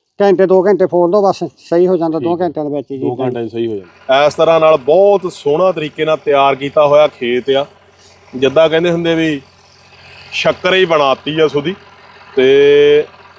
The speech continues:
Speaker 2: ਰੋਟਾਵੇਟਰ ਭਾਜੀ ਹੁਣੀ ਫੇਰਦੇ ਪਏ ਆ, ਉਹ ਤੇ ਰੋਟਾਵੇਟਰ ਦੇ ਨਾਲ ਇਹਨਾਂ ਨੇ ਵਹਾਈ ਕਰ ਦੇਣੀ ਆ। ਠੀਕ ਆ ਜੀ,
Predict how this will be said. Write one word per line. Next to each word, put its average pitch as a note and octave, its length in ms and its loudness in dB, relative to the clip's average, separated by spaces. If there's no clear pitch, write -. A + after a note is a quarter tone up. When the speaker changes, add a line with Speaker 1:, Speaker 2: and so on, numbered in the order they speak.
Speaker 2:
ਰੋਟਾਵੇਟਰ D#3 960 0
ਭਾਜੀ C#3+ 260 0
ਹੁਣੀ C#3+ 160 -4
ਫੇਰਦੇ B2+ 420 0
ਪਏ E3+ 260 0
ਆ, E3+ 140 0
ਉਹ D3+ 260 2
ਤੇ A#2+ 280 0
ਰੋਟਾਵੇਟਰ D3 640 0
ਦੇ D3+ 140 2
ਨਾਲ D3+ 180 4
ਇਹਨਾਂ D#3 180 0
ਨੇ D#3 80 2
ਵਹਾਈ C#3+ 360 2
ਕਰ A#2 200 0
ਦੇਣੀ B2 280 -4
ਆ। E3+ 80 -8
ਠੀਕ B2 160 0
ਆ D#3+ 80 2
ਜੀ, E3 160 0